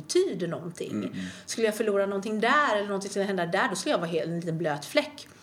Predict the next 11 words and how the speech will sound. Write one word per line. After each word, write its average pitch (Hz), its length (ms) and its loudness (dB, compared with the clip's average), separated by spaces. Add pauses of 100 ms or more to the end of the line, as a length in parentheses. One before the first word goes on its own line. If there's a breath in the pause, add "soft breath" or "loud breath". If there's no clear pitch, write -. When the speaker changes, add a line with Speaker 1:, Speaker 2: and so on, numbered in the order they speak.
(300 loud breath)
Speaker 1:
Medan 208 420 2
det 254 220 4
som 240 240 0
sker 175 260 2
i 175 80 2
mitt 180 160 -2
yrkesliv, 196 840 0
det 214 220 2
är 180 60 2
liksom 185 240 -2
mer 165 320 0